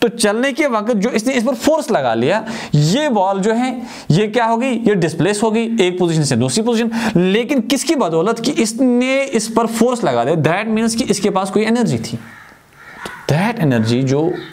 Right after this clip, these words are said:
ऐसे आ रही है, हम कहेंगे ये है kinetic energy। Kinetic energy, एक और एग्जांपल्स मैं आपको सिखाऊंगा। आप,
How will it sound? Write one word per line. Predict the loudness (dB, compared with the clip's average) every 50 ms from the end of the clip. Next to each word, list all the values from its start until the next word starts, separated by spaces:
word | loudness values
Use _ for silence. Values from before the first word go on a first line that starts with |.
| -18 -18 -8 -4
ऐसे | -2 -2 0 0 2 0
आ | 0 0 0
रही | -2 0 0 0 0
है, | -2 -4 -8 -16 -18 -20 -20 -14 -2 -2
हम | 0
कहेंगे | 2 2 2 2
ये | 2 2 0
है | 0
kinetic | 0 0 -2 0 0 0 0 0 -2
energy। | -2 -2 -4 -4 -6 -8 -10 -14 -20 -18 -16 -14 -12 -12 -4 -2
Kinetic | -2 0 0 -2 -2 -2 0 -2 -2 0
energy, | -2 0 0 2 0 0 -2 -4 -6 -2 0
एक | 0 0 2
और | 0 0
एग्जांपल्स | 0 0 0 0 0 0 0 0
मैं | -2
आपको | -2 0 -2 -2
सिखाऊंगा। | 0 2 0 0 2 0 -2 -2 -4 -8 -18 -20 -20 -20 -20 -20 -20 -20 -20 -20 -20 -20 -18 -16 -12 -10 -8 -8 0 2
आप, | 2 2 2 -2 -6